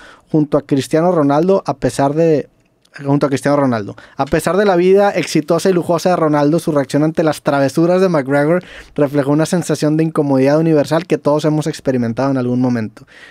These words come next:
De hecho, Ronaldo parecía estar tan incómodo que rechazó un intento de apretón de manos de McGregor.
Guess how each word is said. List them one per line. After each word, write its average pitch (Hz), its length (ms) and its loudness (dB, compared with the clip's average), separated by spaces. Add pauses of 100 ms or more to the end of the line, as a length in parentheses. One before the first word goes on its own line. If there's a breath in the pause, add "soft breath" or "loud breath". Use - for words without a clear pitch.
De 156 140 0
hecho, 175 220 0
Ronaldo 170 360 0
parecía 160 340 0
estar 156 240 -2
tan 151 180 -2
incómodo 175 420 0
que 165 120 -4
rechazó 135 360 -2
un 151 100 2
intento 156 440 0
de 165 60 2
apretón 143 480 -2
de 139 60 2
manos 143 260 0
de 143 80 0
McGregor. 160 500 0